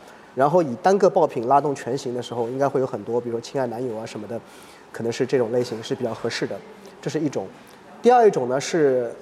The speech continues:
呃，如果是穿搭，那么它可能是个更完整的问题。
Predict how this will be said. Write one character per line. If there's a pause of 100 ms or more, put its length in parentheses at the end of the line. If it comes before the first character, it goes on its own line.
呃，
如
果
是
穿
搭， (560)
那
么
它
可
能
是
个
更
完
整
的
问
题。